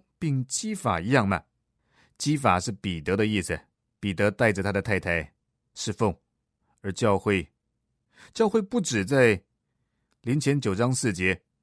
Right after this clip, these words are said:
供应传道人基本吃喝的需要，第五节也暗示，当时教会对彼得来讲的话，是支持他们全家的需要，包括太太。林前九章六节说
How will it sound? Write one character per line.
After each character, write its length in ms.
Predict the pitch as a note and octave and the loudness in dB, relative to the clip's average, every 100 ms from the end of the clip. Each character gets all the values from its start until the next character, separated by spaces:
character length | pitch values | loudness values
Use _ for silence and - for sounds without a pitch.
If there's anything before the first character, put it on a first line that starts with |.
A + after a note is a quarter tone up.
| _ | _
供 200 | - D3 | -4 -2
应 160 | D3 A#2+ | 0 -2
传 280 | - G#2+ | 0 0
道 160 | A#2+ C3+ | 2 2
人 320 | G2+ F2 G#2+ - _ _ | 2 2 -2 -4 _ _
基 160 | - | -6
本 260 | C3 G2 D#2+ | -2 -2 -2
吃 240 | - - | -6 -4
喝 140 | C#3 C#3+ | -2 -2
的 80 | B2 | -2
需 200 | - B2+ | -2 -2
要， 200 | A#2 - _ _ _ _ _ _ _ - | -2 -2 _ _ _ _ _ _ _ -8
第 120 | - C#3+ | -4 -4
五 220 | A2+ F#2+ | -2 -2
节 180 | G2 A2+ | 0 -2
也 60 | |
暗 260 | F#2 G#2+ F#2+ | 2 2 0
示， 280 | - G2+ E2 _ _ _ _ _ | -2 -4 -4 _ _ _ _ _
当 160 | A#2+ A#2 | -4 -2
时 120 | G2+ | -2
教 220 | A#2 G2+ | 2 2
会 320 | F#2 G2 D#2+ - _ _ _ | 4 0 0 -8 _ _ _
对 140 | - A2 | -6 -4
彼 160 | F#2 | -4
得 140 | E2+ F2+ | -4 0
来 120 | F#2+ | 0
讲 160 | F#2 D#2+ | 0 -6
的 80 | |
话， 240 | D2+ F#2+ - _ _ _ _ _ _ _ | -2 -2 -2 _ _ _ _ _ _ _
是 140 | - | -8
支 240 | A2 - B2+ | -6 -4 -4
持 140 | G#2+ | -4
他 160 | G#2 G#2 | 0 2
们 200 | G2 E2 - | 2 0 -6
全 640 | - - - F2+ D#2 F#2+ A2+ | -8 -6 -4 -4 -4 -4 -6
家 400 | - C3 A#2+ A#2 | -2 -2 -2 -4
的 240 | G2 D#2+ | -2 -4
需 520 | D#2 - - - G#2 | -4 -6 -6 -6 -2
要， 180 | G#2 F2+ - _ _ - | 0 -2 -6 _ _ -6
包 140 | G2+ | -4
括 100 | G2+ | -2
太 160 | G2 F#2 | 0 0
太。 220 | E2 D2+ _ _ _ _ _ _ _ - - | -2 -8 _ _ _ _ _ _ _ -20 -4
林 140 | A2 | 0
前 220 | B2 A2 A2+ | 2 2 0
九 160 | G2 | 0
章 180 | F#2 A2 | 0 2
六 140 | A#2 | 2
节 180 | G2+ G2+ | 2 2
说 320 | F#2+ G#2 F#2+ | 2 4 4